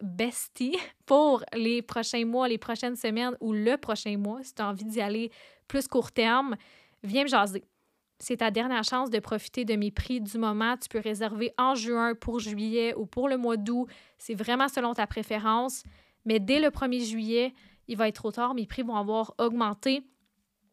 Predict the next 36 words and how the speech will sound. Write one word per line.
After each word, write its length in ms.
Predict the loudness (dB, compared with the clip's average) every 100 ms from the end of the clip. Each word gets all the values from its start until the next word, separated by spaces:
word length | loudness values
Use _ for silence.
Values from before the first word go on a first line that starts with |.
| _ -20 -4
Et 220 | 0 2
j'en 140 | 2 2
ai 100 | 4
parlé 360 | 4 4 0
dans 120 | 0
mes 100 | 0
stories. 640 | -2 -2 0 0 0 0 -2 -10 -20 _ _ _ _ _ _
Ben, 100 | 2
ça 160 | 2 2
fait 120 | 2
longtemps 360 | 2 2 0
que 160 | 0 0
je 120 | 0
suis 260 | -2 -2 -4
due 320 | -4 -4 -4
pour 160 | -2 -2
augmenter 420 | 0 0 -2 -2
mes 140 | -2
prix, 280 | -2 -6 -2
mais 140 | -2
que 160 | 0 -2
je 140 | -2
faisais 260 | -2 0 2
pas 140 | 2
le 60 | 2
move. 500 | 2 0 -2 -8 -14 _ -4
Mais 120 | 0
là, 100 | 2
il 120 | 2 0
est 40 | -2
grand 280 | -2 -2 -2
temps 220 | -4 -6 -10 -6
que 100 | -2
je 100 | 0
le 80 | 0
fasse 520 | 0 0 0 -4 -12